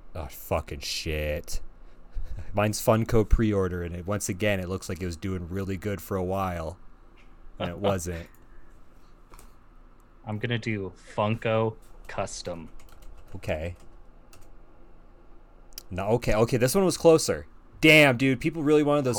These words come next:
Speaker 2: Oh, what
Speaker 1: Funko.
Speaker 2: happened
Speaker 1: Oh,
Speaker 2: there?
Speaker 1: Christmas, it's Christmas time.
Speaker 2: Oh, that's true.
Speaker 1: And then they're like, "Oh, it's the twentieth. I don't fucking got time for this," and it dived.
Speaker 2: <laughs>
Speaker 1: Damn. That's a pretty steady
Speaker 2: Yeah, that's not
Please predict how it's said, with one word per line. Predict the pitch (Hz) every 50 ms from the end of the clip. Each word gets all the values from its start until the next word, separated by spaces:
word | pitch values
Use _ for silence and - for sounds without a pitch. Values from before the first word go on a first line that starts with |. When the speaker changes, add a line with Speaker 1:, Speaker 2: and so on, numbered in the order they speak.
| 107 -
Speaker 2:
Oh, | - 139
what | - - -
Speaker 1:
Funko. | - 175
Speaker 2:
happened | 185 196 - 180 143 127
Speaker 1:
Oh, |
Speaker 2:
there? | 113 110 107
Speaker 1:
Christmas, | 151 135 - - 123 107
it's | 107 - -
Christmas | - 123 110 - - 98 -
time. | - - 95 87 85 85 - - - - - - - - - - -
Speaker 2:
Oh, | 113 113 110 110 107 104
that's | 104 104 - -
true. | - - 98 98 101 - - -
Speaker 1:
And | - 107
then | 113 110
they're | 110 107 101
like, | 101 95 -
"Oh, | 120 131 123
it's | - - -
the | - -
twentieth. | - - 123 127 123 110 95 92 -
I | 104 107
don't | 117 117 95 78
fucking | - - 92 - - 87
got | 87 85 82
time | - - 85 82 80
for | - 85
this," | 85 90 98 - -
and | 87 78
it | 78 76 -
dived. | 78 78 78 78 78 76 76 76 - - - - - - - - - - - - - - - -
Speaker 2:
<laughs> | - - - - - - - - - - - - - - - - - -
Speaker 1:
Damn. | 85 92 104 98 87 76 73 - - - - - - - -
That's | - 156 -
a | -
pretty | - 160 143 131
steady | 117 - - - 123 123 127 127 120 113 113 113 113 113 117 - - - - - - - - - - - - - - -
Speaker 2:
Yeah, | - 117 151 143
that's | 110 117 120 - - 143
not | 143 143 -